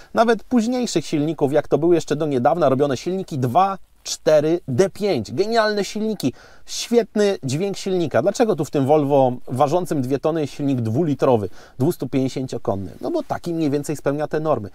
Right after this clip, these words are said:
A to, co będzie w przyszłym roku, jeżeli chodzi o sprzedaż samochodów, jeszcze bardziej wyśrubowana ta norma dziewięćdziesiąt pięć gram na kilometr, okaże się, że jeszcze więcej marek wypadnie z rynku i będą jeszcze większe wały gdzieś tam robione w emisjach spalin, bo inaczej się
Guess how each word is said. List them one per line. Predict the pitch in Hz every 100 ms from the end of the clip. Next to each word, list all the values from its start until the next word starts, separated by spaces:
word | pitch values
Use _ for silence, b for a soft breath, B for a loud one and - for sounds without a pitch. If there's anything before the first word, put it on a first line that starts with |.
| B B -
A | -
to, | 196
co | 226
będzie | 196 160
w | 131
przyszłym | - 190 202 135
roku, | 101 - 92
jeżeli | 113 123 131
chodzi | 135 127
o |
sprzedaż | 110 151 156
samochodów, | - 120 110 120 104 98
jeszcze | 110 190 - 143
bardziej | 135 120
wyśrubowana | 110 120 131 123 123 135
ta | 123
norma | 117 135 110
dziewięćdziesiąt | 123 139 120
pięć | 131 107
gram | 98 135 135
na | 113 b b
kilometr, | - 139 110 117 -
okaże | 120 139 123 98
się, | - 104 B B B -
że | 107
jeszcze | 135 -
więcej | 120 151 123
marek | 113 107 110
wypadnie | 117 113 113 113
z | 104
rynku | 101 101 165
i | 220
będą | 233 240 -
jeszcze | 330 - - - - -
większe | 123 147 156 170 - 175 151
wały | 123 160 156 147
gdzieś | 123 156
tam | - 143
robione | 147 143 147 147
w | 135
emisjach | 139 151 - 113
spalin, | - 110 147 175
bo | 147
inaczej | 127 117 135
się | -